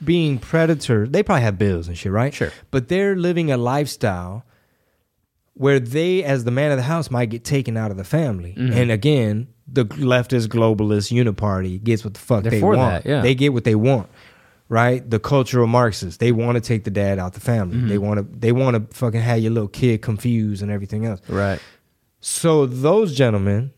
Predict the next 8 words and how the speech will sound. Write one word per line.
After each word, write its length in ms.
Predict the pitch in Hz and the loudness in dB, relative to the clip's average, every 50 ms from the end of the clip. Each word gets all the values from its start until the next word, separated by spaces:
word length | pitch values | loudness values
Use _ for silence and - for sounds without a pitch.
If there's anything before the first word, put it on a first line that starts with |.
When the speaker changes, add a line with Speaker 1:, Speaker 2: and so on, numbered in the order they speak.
| _ _ _ | _ _ _
Speaker 1:
that 180 | - 113 104 98 | 0 0 2 2
are 40 | 98 | 0
street 300 | - - - 120 104 - | -2 -2 -2 -2 0 0
pharmacists, 560 | - 107 92 90 90 87 - 104 110 - - _ _ _ _ _ _ _ _ _ _ - | 0 0 0 -2 -4 -6 -8 -8 -8 -10 -12 _ _ _ _ _ _ _ _ _ _ -10
they're 280 | 151 107 135 165 196 180 | -4 0 0 2 2 2
being 320 | 156 175 175 170 156 131 | 2 2 2 2 2 0
predators 1120 | 110 - - - - 165 180 180 175 127 - - - - 113 101 98 95 95 98 - - - _ _ _ _ - | -2 -6 -6 -2 0 0 2 2 0 0 -2 -4 -2 -2 0 0 0 -2 -6 -8 -12 -16 -20 _ _ _ _ -16
to 680 | - - 151 143 135 127 120 117 117 113 110 107 107 | -6 -2 0 2 2 4 2 2 2 0 0 -2 -4